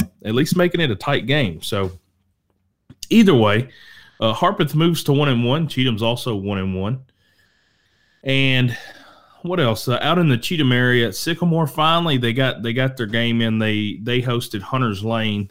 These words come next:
and, uh, s-, new Sycamore coach John Harrison was able to get his debut game, uh, underway.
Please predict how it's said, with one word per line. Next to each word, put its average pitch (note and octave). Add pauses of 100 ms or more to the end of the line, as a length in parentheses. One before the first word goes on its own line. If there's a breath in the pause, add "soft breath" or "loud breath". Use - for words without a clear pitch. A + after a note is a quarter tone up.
and, G#2
uh, G#2
s-, -
new D3
Sycamore C#3
coach B2+
John A#2
Harrison A2+
was G2
able G#2+
to G2+
get G#2+ (400 soft breath)
his G2
debut A2+
game, G2+
uh, G2
underway. F#2+